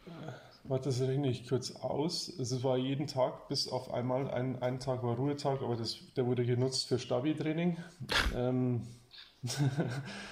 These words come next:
ansonsten eigentlich jeden Tag zwei Stunden und Samstag und Sonntag jeweils noch vier Stunden. Dann können wir das schnell hochpeilen.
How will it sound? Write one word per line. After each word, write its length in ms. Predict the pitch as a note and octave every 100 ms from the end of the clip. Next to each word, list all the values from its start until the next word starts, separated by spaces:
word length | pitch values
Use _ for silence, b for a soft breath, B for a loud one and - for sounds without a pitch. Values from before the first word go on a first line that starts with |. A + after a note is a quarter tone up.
| B B
ansonsten 540 | B2 A#2 C#3+ - D#3+ C3+
eigentlich 240 | C3 -
jeden 260 | C#3 F3 E3+
Tag 360 | C3+ D3 -
zwei 260 | - A#2+ D#3
Stunden 500 | - D#3+ D#3 D#3+ C3+
und 160 | C3
Samstag 460 | B2+ - C#3 - C3
und 120 | B2+
Sonntag 340 | - C3+ C3+ B2+
jeweils 300 | A#2+ A#2+ A#2+
noch 160 | A#2
vier 240 | - C#3+ C#3
Stunden. 420 | - A2 G2+ A2+
Dann 100 | A2+
können 140 | B2
wir 60 | A#2+
das 100 | A#2+
schnell 160 | A#2+
hochpeilen. 640 | A2+ C3+ - C3 C3 C3+